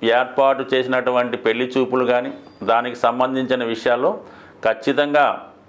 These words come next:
మరి ఈ మకర రాశిలో ఉన్నటువంటి అమ్మాయిని కానీ అబ్బాయిని కానీ అవతల వారు ఎంబటినే ఇష్టపడి వివాహానికి కూడా ఒక తేదీ నిర్ణయించుకోవడం జరుగుతూ ఉంటుంది. ఈ విధంగా ఈ రాశి వారికి ఒక అదృష్ట యోగం శుక్రుడి ద్వారా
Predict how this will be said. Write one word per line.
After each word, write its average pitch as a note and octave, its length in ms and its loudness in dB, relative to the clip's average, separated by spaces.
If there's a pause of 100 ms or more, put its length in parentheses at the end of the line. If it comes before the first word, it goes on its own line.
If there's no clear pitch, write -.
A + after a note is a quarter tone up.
మరి A2+ 240 0
ఈ G#2+ 40 0 (120)
మకర B2+ 300 0
రాశిలో C3 380 2
ఉన్నటువంటి A#2+ 520 2
అమ్మాయిని A#2+ 400 -2
కానీ A#2+ 240 0
అబ్బాయిని A#2 420 0
కానీ C#3+ 180 -4 (640)
అవతల C3 380 2
వారు B2+ 220 4 (120)
ఎంబటినే B2 440 0
ఇష్టపడి B2 400 0 (640)
వివాహానికి C3+ 680 2
కూడా D#3+ 180 4 (600)
ఒక A2+ 100 0 (920)
తేదీ C#3 340 4 (520)
నిర్ణయించుకోవడం B2 680 0 (120)
జరుగుతూ G#2+ 380 0
ఉంటుంది. F2 280 -4 (140)
ఈ A2+ 120 -2
విధంగా A#2 300 -2 (640)
ఈ - 100 0
రాశి A#2 300 0
వారికి A#2 340 2
ఒక A2 180 0
అదృష్ట B2+ 320 -2 (140)
యోగం A#2+ 220 0 (280)
శుక్రుడి B2+ 480 -2
ద్వారా A#2+ 260 4